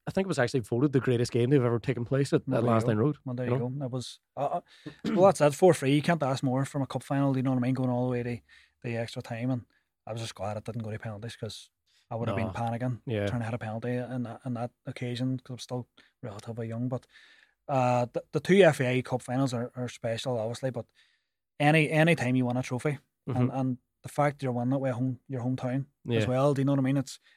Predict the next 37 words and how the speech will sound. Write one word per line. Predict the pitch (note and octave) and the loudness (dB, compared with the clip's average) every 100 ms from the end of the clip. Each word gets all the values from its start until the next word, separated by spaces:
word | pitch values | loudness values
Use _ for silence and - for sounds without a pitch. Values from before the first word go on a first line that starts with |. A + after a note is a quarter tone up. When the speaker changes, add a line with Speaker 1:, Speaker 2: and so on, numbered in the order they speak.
| - | -6
Speaker 2:
it | B2+ | -2
makes | - C#3 | -2 -4
it | |
that | B2 B2 | -2 -2
wee | B2 B2+ | -2 -4
bo-, | B2 B2 C3 | -2 -6 -6
mo-, | C3+ _ | -10 _
bit | C#3 | -4
more | C#3 C3 | -2 -2
special | A#2+ B2+ C3 C#3+ | -2 -4 -2 -2
because | C3 C3 | -2 -2
your, | C3 - - _ | -4 -6 -16 _
your | C3+ | 0
mates | B2 C#3 | 0 0
are | C#3+ | 0
in | C#3 | 0
the | C#3+ | 0
crowd, | D3 C#3 C#3+ B2+ | 2 2 2 0
they're | C3 C3 - _ _ _ | 0 -2 -6 _ _ _
ha-, | A#2+ C#3 | -6 -2
living | B2+ B2+ | -2 0
the | C3 | 0
dream | B2+ B2+ | 0 0
on | C3 | 2
the | |
way | C3 C3 | 2 2
down, | C3 C3+ | 0 2
they're | C3 | 2
having | B2+ B2+ | 0 -2
a | |
drink | B2 B2+ B2+ | -2 -4 -2
on | |
the | C3+ | -2
way | C3 | -2
down, | C3 C3 | -2 -2
and, | B2 A#2+ | -4 0
Speaker 1:
Yeah. | A2 | 0